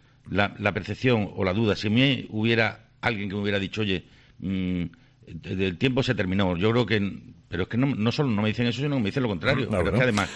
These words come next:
Speaker 1: creo que, creo que sigo sumando y creo además que nos quedan dos años de legislatura por, por delante que van a ser dos años muy importantes en la historia de, de nuestra región, ¿no? Yo, yo he defendido lo que he defendido pensando también en Extremadura y en los extremeños. Yo no crea-, no creas que yo,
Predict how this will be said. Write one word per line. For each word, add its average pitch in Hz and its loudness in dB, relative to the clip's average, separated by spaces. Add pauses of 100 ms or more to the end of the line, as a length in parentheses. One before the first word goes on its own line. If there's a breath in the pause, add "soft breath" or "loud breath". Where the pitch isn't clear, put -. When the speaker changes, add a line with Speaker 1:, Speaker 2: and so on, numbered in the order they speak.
(360 loud breath)
Speaker 1:
creo 131 2
que, 104 -4 (120)
creo 123 2
que 110 -2
sigo 135 0
sumando 147 0 (340 loud breath)
y 82 -6
creo 110 4
además 107 4
que 104 -4
nos 82 -6
quedan 98 -2
dos 92 0
años 98 -2
de 90 -4
legislatura 87 -2
por, 82 -4
por 82 -8
delante 101 0 (440 loud breath)
que 85 0
van 87 4
a 95 0
ser 101 0
dos 98 2
años 110 2
muy 104 2
importantes 90 -2
en 85 0
la 85 -2
historia 85 -2
de, 78 -4 (460 soft breath)
de 82 -2
nuestra 82 -4
región, 107 4
¿no? 98 2
Yo, 92 2 (360 loud breath)
yo 107 2
he - 6
defendido 156 4
lo 123 2
que 131 0
he - 4
defendido 127 2
pensando 143 0
también 104 2
en 90 0
Extremadura 90 -2
y - -2
en 82 -4
los 76 -4
extremeños. 110 -2 (580 loud breath)
Yo 85 -2
no 90 -2
crea-, 104 2
no 95 -4
creas 101 0
que 90 0 (260 loud breath)
yo, 98 4